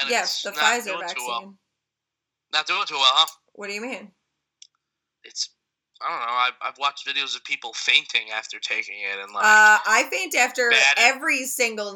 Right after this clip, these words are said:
Speaker 2: needle goes near me, so I, I don't think that has anything to do with what they're putting in you. I mean, to be fair, I'm not ever getting a vaccine,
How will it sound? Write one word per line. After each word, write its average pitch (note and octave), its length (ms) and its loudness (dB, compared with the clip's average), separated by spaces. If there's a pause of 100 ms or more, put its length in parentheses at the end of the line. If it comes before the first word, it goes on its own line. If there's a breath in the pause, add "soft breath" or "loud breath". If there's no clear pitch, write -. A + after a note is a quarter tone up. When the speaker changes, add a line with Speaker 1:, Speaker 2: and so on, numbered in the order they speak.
Speaker 2:
needle G3+ 400 -6
goes G3 300 -10
near F#3 180 -14
me, F3 240 -16
so F#3 680 -6
I, F#3+ 240 -8
I G#3 120 2
don't A#3+ 160 -2
think A3+ 160 -6
that G#3 100 -2
has A3 180 -4
anything G3+ 380 -6
to G3+ 100 -16
do G3 200 -8
with F#3+ 160 -10
what G3 160 -10
they're F#3+ 100 -10
putting G3 300 -12
in G3 160 -18
you. D#3 240 -18 (1200)
I A3 100 -4
mean, A3 220 -8
to B3 200 -10
be B3 160 -10
fair, A#3 380 -2
I'm A3 280 0
not G3+ 280 -4
ever G3+ 300 -4
getting F3+ 300 -12
a F3 40 -16
vaccine, F#3 720 -12